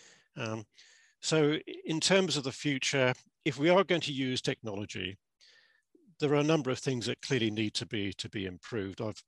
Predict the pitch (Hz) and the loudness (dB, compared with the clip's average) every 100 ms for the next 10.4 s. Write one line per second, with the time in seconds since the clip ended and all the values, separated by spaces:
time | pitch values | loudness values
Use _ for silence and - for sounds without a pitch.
0 | _ - 131 131 113 104 101 98 107 104 | _ -10 -6 -2 -2 -2 -6 -6 -4 -4
1 | 92 92 - 113 95 92 95 - 107 87 | -4 -8 -8 -8 -8 -10 -10 -8 -8 -10
2 | 90 101 95 - 123 107 82 87 - - | -14 -14 -16 -6 -6 -6 -10 -12 -12 -12
3 | - - - _ 139 107 107 113 - 127 | -20 -20 -20 _ -10 -6 -4 -6 -2 -2
4 | 120 - 117 90 - _ 123 104 - 113 | -2 -4 -8 -14 -18 _ -12 -12 -8 -8
5 | 92 85 - - _ _ _ - _ _ | -8 -12 -12 -12 _ _ _ -20 _ _
6 | 120 110 110 110 - - 190 262 262 180 | -8 -6 -6 -10 -18 -10 -8 -6 -6 -6
7 | - 147 - 151 143 143 131 _ - - | -4 -2 -2 0 -2 -2 -8 _ -20 -20
8 | - _ - 113 156 170 151 151 147 147 | -20 _ -8 2 2 2 0 -2 0 -2
9 | - - - 143 127 151 147 - - - | -4 -6 -4 -4 0 2 2 0 -10 -12
10 | _ - 147 147 | _ -2 -2 -2